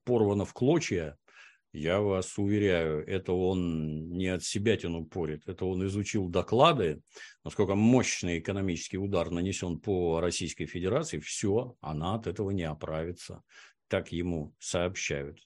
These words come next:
На основании вот этих данных они строят свою внешнюю политику. Дураки в разведке, ну, по всей видимости, в каких-то участках, безусловно, да.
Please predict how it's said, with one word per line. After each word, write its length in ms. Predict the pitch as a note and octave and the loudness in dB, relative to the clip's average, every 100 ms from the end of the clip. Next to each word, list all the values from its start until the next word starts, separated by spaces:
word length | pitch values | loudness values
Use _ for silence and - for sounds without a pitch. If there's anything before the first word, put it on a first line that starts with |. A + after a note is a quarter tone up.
| _ | _
На 180 | F#2 F#2+ | -2 -2
основании 520 | F#2 A2 G#2+ G2+ E2+ E2+ | -2 0 2 2 0 -2
вот 220 | F#2+ F2+ | -2 -4
этих 300 | D2+ D#2+ E2 | -4 -6 0
данных 460 | G#2+ D#3 B2+ F2+ | 2 2 0 -2
они 180 | E2 D#2 | -4 -6
строят 420 | - F#2 G#2+ C#3+ - | -6 -2 0 0 -4
свою 400 | E2 D2+ G#2+ A2+ | -4 -2 -4 -4
внешнюю 520 | E2+ F#2+ - A#2+ G#2 | -6 -8 -6 -6 -6
политику. 760 | - D#2 C#2+ D2 - - - - - - _ _ _ _ _ _ _ _ - | -4 -2 -2 -6 -10 -14 -16 -18 -20 -20 _ _ _ _ _ _ _ _ -4
Дураки 420 | F2 A2+ C3 A3+ | 2 4 4 4
в 60 | E3 | 6
разведке, 640 | A#2+ G2 F#2+ D#2 - D2+ C#2+ | 4 4 2 0 -4 -8 -8
ну, 240 | E2 A2 D#3 | -2 0 4
по 160 | F#3 | 2
всей 220 | - B2 C3 | 2 -2 0
видимости, 540 | E3 A#2 B2+ C3 B2 | 2 4 4 2 -2
в 80 | - | -4
каких-то 420 | G#2 G2 F#2+ C3+ | -6 -6 -6 -4
участках, 600 | C#3 - F2 - F2+ - - - - - | -4 -2 -4 -4 -6 -6 -16 -20 -20 -8
безусловно, 640 | G2 F#2+ E2+ F#2+ G#2+ A#2+ F2+ | -2 -2 0 2 4 4 2
да. 420 | E2+ D#2 D#2+ | 2 0 -2